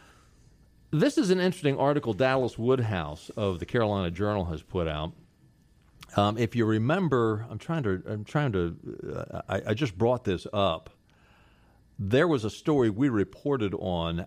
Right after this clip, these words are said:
out of Rocky Mount where there were a, a, a, a bunch of things that happened up there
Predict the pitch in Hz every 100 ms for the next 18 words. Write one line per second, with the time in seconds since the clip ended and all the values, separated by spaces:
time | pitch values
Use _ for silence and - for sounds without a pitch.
0 | 104 104 101 101 95 90 85 82 - -
1 | 92 117 - 95 85 87 80 69 - -
2 | _ _ _ - - - 98 101 98 92
3 | 90 90 - 92 98 98 95 92 87 85
4 | 82 - - _ _ _ _ _ - 92
5 | - 95 90 87 87 - 87 87 92 82
6 | 85 135 120 - - 92 85 82 - -
7 | - - 113 101 85 82 - 92 - 85
8 | 78 78 - _ _ _ - _ - 92
9 | - 92 87 85 85